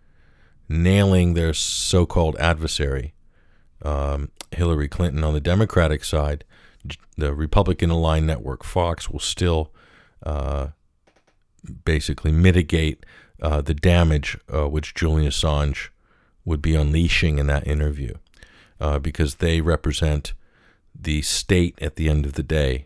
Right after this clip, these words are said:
Although a wing of the state, of the political, uh, the, the two-party state, that they still represent the state nonetheless. And this is why they've done that.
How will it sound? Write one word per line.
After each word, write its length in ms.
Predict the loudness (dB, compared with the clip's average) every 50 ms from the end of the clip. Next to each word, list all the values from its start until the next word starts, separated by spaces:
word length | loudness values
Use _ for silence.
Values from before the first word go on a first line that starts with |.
| -6
Although 320 | -2 -2 0 2 2 0 0
a 40 | 0
wing 440 | 0 2 4 4 4 4 2 2 0
of 200 | -2 -2 -2 -2
the 100 | -4 -6
state, 460 | -6 -6 -4 -4 -2 -2 -4 -4 -6
of 100 | -8 -8
the 100 | -6 -6
political, 480 | -6 -4 -4 -4 -4 -4 -6 -6 -8 -8 -12 -20 -20 -20 _ _ _ _ _ _ -12 -8
uh, 300 | -8 -6 -6 -6 -8 -8 -10
the, 220 | -12 -14 -14 -14 -16 _ -8
the 100 | -8 -6
two-party 540 | -2 -2 -2 0 0 2 0 2 0 0 -2
state, 460 | -4 -4 -4 -2 -2 -2 -2 -4 -4
that 260 | -4 -4 -4 -4 -4
they 120 | -6 -6 -6
still 280 | -6 -6 -4 -4 -2
represent 580 | -2 -2 -4 -2 -2 -2 -2 -2 -2 -2 -4 -4
the 80 | -8
state 480 | -8 -6 -6 -4 -4 -4 -4 -4 -6 -8 _ _ _ -4
nonetheless. 800 | -2 -2 0 -2 -2 -4 -4 -4 -6 -6 -8 -10 -12 -14 -14 -16 -18 -20 -20 -20 _ _
And 100 | -4 -2
this 120 | -2 0 0
is 120 | 0 0
why 200 | 2 2 4 4
they've 220 | 2 2 0 0 0
done 260 | 0 0 0 0 -2
that. 200 | -4 -6 -10